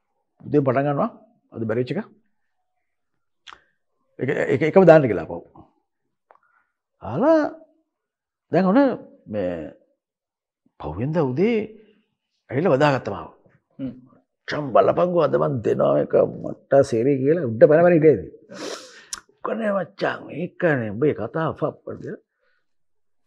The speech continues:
Speaker 1: "ඔව් ඔබ ඇනලයිස් කරපු විදිය අම්මා." ආ, හරි. ගිහලා මේ මට අද වගේ මතකයි මේ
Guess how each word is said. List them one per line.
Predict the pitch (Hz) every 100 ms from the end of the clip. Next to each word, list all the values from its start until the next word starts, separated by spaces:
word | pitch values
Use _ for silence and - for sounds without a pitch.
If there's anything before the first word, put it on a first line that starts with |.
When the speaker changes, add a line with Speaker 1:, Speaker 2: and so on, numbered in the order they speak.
| _
Speaker 1:
"ඔව් | 82 104 98 92 117
ඔබ | 95 - 107
ඇනලයිස් | - 87 113 -
කරපු | 143 131
විදිය | 131 143
අම්මා." | 113 120 127 87 _ _
ආ, | 69 123 135
හරි. | 117 131 247 _ _ _ _ _ _ _ _ _ _ _
ගිහලා | - 113 151 220 - - _ _ _ _ _ _ -
මේ | 131 123 123
මට | 123
අද | 120 113
වගේ | 131
මතකයි | 123 127 175 170
මේ | 131 127